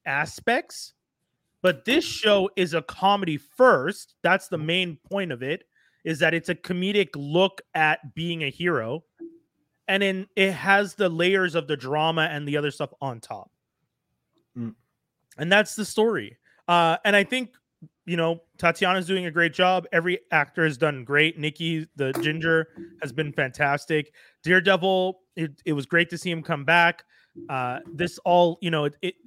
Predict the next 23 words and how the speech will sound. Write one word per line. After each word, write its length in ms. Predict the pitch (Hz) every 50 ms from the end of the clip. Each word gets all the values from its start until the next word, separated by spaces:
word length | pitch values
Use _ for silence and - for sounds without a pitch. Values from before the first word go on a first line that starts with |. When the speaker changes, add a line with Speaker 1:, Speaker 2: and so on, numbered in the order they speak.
| _ -
Speaker 1:
it, 140 | 190 175 - -
it 140 | 185 180 - -
all 280 | 185 202 214 202 185
links 340 | 170 180 190 202 190 - -
it 160 | 202 190 - -
M 160 | 180 170 180
C 160 | 165 - -
U 520 | 170 160 160 180 190 196 196 196 190 196 196 _ -
connected. 640 | - - 160 185 190 180 _ - - 196 185 180 160
Like, 260 | 160 151 147 139 123 _ _ _ _ _ _ _ _ _ _ - _ _ _ _ _ -
Daredevil 420 | - 196 208 214 214 196 202 208
was 180 | 196 190 175 185
in 160 | 202 196 190
the, 360 | 185 175 170 160 151 147 156 - _
the 120 | 147 156
movie 360 | 156 165 175 190 175 180 185 180
with 200 | 160 156 135 -
Spider-Man. 760 | - - - 185 190 196 196 196 196 196 196 190 196 190 175 _ _ _ _
He 80 | -
shows 340 | 147 - - - 190 190 165
up 120 | 190 180 -
in 100 | 139 127
She-Hulk. 680 | - - - 190 202 202 160 196 196 196 196 196 -